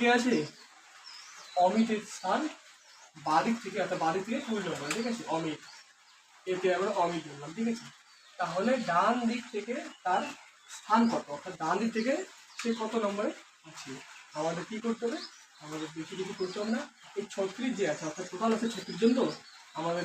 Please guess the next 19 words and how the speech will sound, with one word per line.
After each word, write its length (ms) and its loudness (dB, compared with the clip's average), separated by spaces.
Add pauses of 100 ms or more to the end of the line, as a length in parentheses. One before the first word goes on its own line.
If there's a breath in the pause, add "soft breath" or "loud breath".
এই 60 -4 (120)
সামনের 400 2
কুড়ি 200 6
জন 160 2
যদি 160 -2
আমরা 200 0
মাইনাস 280 0
করে 140 12
দিই, 120 2 (460)
তো 40 0 (100)
আমাদের 220 8 (320)
চলে 200 2
আসবে 220 0
কি 80 2 (460)
ডান 160 2 (120)
দিকে 200 -4 (220)
কত 140 -4 (100)
নম্বরে 240 -2 (380)
আছে, 180 -8